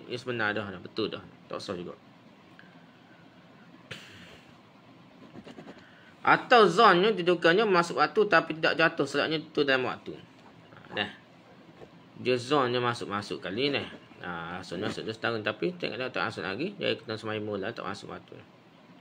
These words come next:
Okey, itu syarat tahu masuk waktu dah. Yang ketiga. Yang keempat dah.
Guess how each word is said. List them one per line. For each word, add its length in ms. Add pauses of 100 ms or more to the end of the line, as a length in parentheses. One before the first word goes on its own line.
(1120)
Okey, 240
itu 80
syarat 480 (320)
tahu 240
masuk 320
waktu 320
dah. 80 (340)
Yang 160
ketiga. 280
Yang 200
keempat 300 (100)
dah. 100